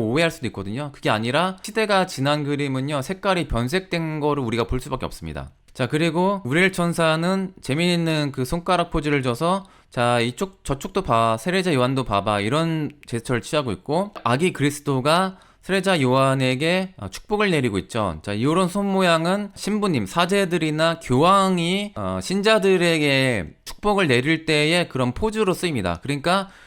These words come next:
윗사람이 아랫사람에게, 어, 내리는 제스처죠. 네, 여기까지인데, 근데 이 그림에서 조금 애매한 게 이게 그리스도인지 세례자 요한인지 알 게 뭐예요?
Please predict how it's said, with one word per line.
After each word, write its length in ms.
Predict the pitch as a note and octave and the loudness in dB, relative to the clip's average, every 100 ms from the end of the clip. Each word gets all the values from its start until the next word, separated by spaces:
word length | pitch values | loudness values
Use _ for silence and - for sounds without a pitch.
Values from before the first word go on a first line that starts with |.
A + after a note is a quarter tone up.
| - - | -20 -4
윗사람이 880 | B2 C3 - G3+ G3 F#3 F3 F3 E3+ | -2 -2 2 4 4 4 2 0 2
아랫사람에게, 1200 | G#2+ D#3+ E3+ E3 D#3 D3+ C#3+ C3+ C3 C3 B2 B2+ | 2 0 0 0 2 2 2 0 0 0 -2 -4
어, 80 | |
내리는 720 | F#2+ B2+ D#3+ D3 C3 B2+ F#2+ D#2 - | -2 0 0 0 -2 -2 -6 -10 -4
제스처죠. 640 | B2+ C#3+ - G2 C3 F#3+ - _ - | -2 0 0 0 0 -2 -12 _ -2
네, 120 | C#3+ | 2
여기까지인데, 920 | B2+ E3+ - D#3+ D3 D3 D#3 C3 E2 - - | 2 2 0 0 0 -2 -2 -2 -4 -12 -6
근데 180 | D#3+ D3 | 0 2
이 200 | D3+ D#3+ | 2 2
그림에서 680 | G#3+ A3+ G#3+ G#3 G3+ F#3 | 2 4 4 2 2 0
조금 280 | E3+ D#3+ C#3+ | 0 0 0
애매한 380 | A2+ B2+ B2+ A#2 | 2 2 0 0
게 320 | C#3 A#2+ E2+ - | -2 -2 -4 -6
이게 640 | C3+ D3+ F#3+ F#3 D#3+ - - | -4 0 2 4 2 -2 -6
그리스도인지 640 | D#3+ F#3+ - F#3 E3+ D3 | -4 -4 -2 0 2 0
세례자 360 | F#3+ G3 G3 E3 | 0 0 2 2
요한인지 640 | B2+ D3 D3 C#3 B2+ B2+ | 4 2 2 -2 -2 -2
알 160 | F#2+ G#2 | 0 -2
게 120 | C#3 | -2
뭐예요? 500 | F#2+ E2+ D#2+ D2+ | -2 -2 -4 -8